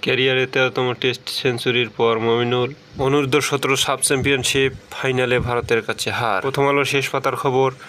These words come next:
বিকল্প রাজনৈতিক শক্তি করার প্রস্তাবও এসেছে। কি আর পৃথিবী অনেক বড়। চট্টগ্রাম ট্যাঙ্কারে বিস্ফোরণ থেকে নিহত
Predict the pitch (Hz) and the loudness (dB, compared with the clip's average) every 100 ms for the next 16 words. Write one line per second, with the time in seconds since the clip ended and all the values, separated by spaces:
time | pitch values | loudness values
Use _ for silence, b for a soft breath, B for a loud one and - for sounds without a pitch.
0 | B B B B - 127 131 135 127 135 | B B B B -2 0 2 0 2 0
1 | 131 120 127 123 127 - 127 - 131 120 | 0 0 0 0 -2 0 -4 -2 -2 0
2 | 123 123 117 - 123 - - 123 113 117 | 0 0 -2 -4 -6 -6 -4 -2 0 2
3 | 117 123 127 - 123 113 117 B B B | 0 0 -2 -2 -2 -2 -6 B B B
4 | B B B - - 135 127 120 113 - | B B B -14 -4 0 2 0 -2 -8
5 | - - - 127 120 131 117 117 110 113 | -18 -20 -6 -4 -2 -2 0 2 2 0
6 | 110 - 110 107 95 - - - B B | -2 0 0 0 -2 -6 -18 -20 B B
7 | B B - - - - - - - - | B B -16 -20 -20 -20 -20 -20 -20 -20
8 | - - - - - 127 131 131 127 123 | -20 -18 -18 -10 -4 -2 0 0 2 0
9 | 120 117 113 120 117 113 113 110 107 B | 0 -2 -2 -2 0 0 0 -2 -4 B
10 | B B B - 117 117 - 120 113 107 | B B B -6 -4 -2 -2 0 0 0
11 | 117 101 107 107 110 104 - 101 | -4 -2 -2 0 -2 -2 -2 -2